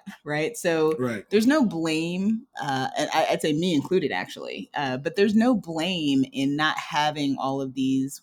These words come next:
Speaker 1: um, these kinds of things figured out and sorted out and have an understanding of how to build friendships in your current context. Uh, the research shows that a lot of adults have difficulty figuring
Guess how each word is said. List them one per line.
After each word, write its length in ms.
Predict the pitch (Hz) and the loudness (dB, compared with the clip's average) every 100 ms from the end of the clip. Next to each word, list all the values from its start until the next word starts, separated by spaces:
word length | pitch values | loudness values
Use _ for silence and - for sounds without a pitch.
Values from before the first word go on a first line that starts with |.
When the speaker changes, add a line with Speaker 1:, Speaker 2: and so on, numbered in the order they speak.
| _ | _
Speaker 1:
um, 540 | 123 117 113 107 127 147 - - | -10 -10 -10 -6 -6 -6 -12 -12
these 140 | 156 - | -14 -8
kinds 320 | - 156 147 | -4 -4 -6
of 80 | 139 | -6
things 300 | 135 139 131 | -2 -2 -2
figured 380 | - 147 143 135 | -8 -8 -4 -2
out 220 | 131 127 | -2 -2
and 140 | 117 | -4
sorted 360 | - 143 135 117 | -6 -4 -4 -2
out 260 | 104 110 - _ _ _ _ - | -4 -4 -8 _ _ _ _ 0
and 140 | 131 | 2
have 160 | 151 139 | 2 2
an 80 | 131 | 2
understanding 720 | 151 143 143 - 135 139 123 | 0 2 0 0 2 2 0
of 80 | 107 | -2
how 220 | - 139 | -2 -2
to 140 | 131 131 | -2 -2
build 280 | 135 127 - | 0 -2 -2
friendships 480 | 135 131 107 107 - | -2 0 -2 -6 -2
in 100 | 135 | 0
your 140 | 123 | 0
current 360 | 123 - 131 - | -2 -4 -4 -4
context. 720 | - 123 127 156 - - - _ - - _ _ | -6 -4 -4 -6 -10 -14 -18 _ -20 -20 _ _
Uh, 320 | 131 127 127 - - _ _ _ | 0 4 4 0 -6 _ _ _
the 220 | - 160 165 | -6 0 2
research 420 | 165 196 190 147 | 2 2 0 -2
shows 340 | - 156 151 | -2 -2 -4
that 100 | 151 - | -6 -6
a 40 | |
lot 520 | 139 135 139 147 160 170 | -4 -4 -2 2 2 2
of 80 | |
adults 600 | 160 147 147 123 - - - _ _ - | -2 -4 -4 -4 -6 -12 -14 _ _ -10
have 340 | - 143 147 139 | -2 0 0 -2
difficulty 920 | 156 180 202 - 120 - 113 110 110 - - - | -4 -4 -6 -6 -10 -8 -6 -6 -6 -12 -14 -2
figuring 840 | 165 160 156 151 135 131 131 127 | -2 -2 0 2 2 4 4 2